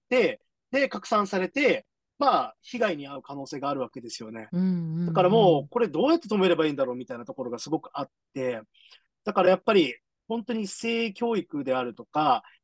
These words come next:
Speaker 1: やっぱりその相手のこういったことをちゃんと尊重して付き合うことができるかどうかっていうところは、本当に急いでやっていかないと、もうとにかく被害だけが増えそうだなっていうところで、ちょっと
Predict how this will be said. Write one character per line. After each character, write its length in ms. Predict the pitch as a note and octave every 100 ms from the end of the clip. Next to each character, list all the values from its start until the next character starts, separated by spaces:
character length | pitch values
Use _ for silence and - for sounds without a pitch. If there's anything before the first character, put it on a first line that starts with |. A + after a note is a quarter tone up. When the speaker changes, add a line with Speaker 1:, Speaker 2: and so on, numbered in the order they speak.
| -
Speaker 1:
や 80 |
っ 40 | -
ぱ 120 | A3
り 240 | F3+ B2 -
そ 160 | G3
の 240 | E3+ D#3 -
相 180 | G#3 A3
手 140 | G#3+ G3+
の 160 | C3 - _ _ _ _ _ -
こ 120 | E3
う 60 | D3+
い 20 |
っ 40 | _
た 320 | D#3+ D3 C3+ _
こ 100 | F#3+
と 200 | F#3 E3+
を 80 | C#3
ち 80 | E3
ゃ 60 | A3
ん 40 |
と 80 | G#3
尊 240 | A#3 A3+ G3
重 440 | G#3 G#3 G3+ E3+ _ -
し 180 | -
て 340 | - C#4 C#3 - - _
付 180 | - B3+
き 20 |
合 40 | B3
う 60 |
こ 120 | F#3 E3+
と 80 |
が 100 | B2+
で 100 | B2
き 120 | C#3 F#3
る 80 |
か 100 | D#3
ど 140 | C3 D#3+
う 60 |
か 100 | -
っ 40 | B2+ _ -
て 40 |
い 100 | B2
う 60 | A#2+
と 80 |
こ 140 | C#3 D#3+
ろ 100 | C#3+
は、 280 | E3 C#3 - - _ -
本 180 | B3
当 80 | B3+
に 100 | A#3
急 320 | G3 - D4
い 80 | G3
で 400 | D3+ D3+ B2 G#2+
や 140 | D#3+ E3+
っ 40 | -
て 80 | G3
い 80 | F3+
か 140 | G3
な 120 | F3+
い 100 | A#2+
と、 380 | - C3+ A#2+ G#2 _ _ _ -
も 80 |
う 20 | D#3+
と 120 | -
に 100 | A#3+
か 120 | G3+
く 80 | F3
被 120 | G3+
害 160 | F#3 D3+
だ 80 |
け 100 | C#3+
が 120 | C3+ C3
増 100 | D#3
え 40 |
そ 160 | C#3 D#3+
う 20 |
だ 80 | B2
な 100 | C#3+
っ 80 | -
て 80 |
い 40 | B2+
う 20 |
と 80 | B2+
こ 120 | C3+
ろ 80 | B2
で、 280 | D3 B2+ G#2+ _ _ _
ち 80 | -
ょ 20 |
っ 80 | C4+ -
と 300 | D3 A#2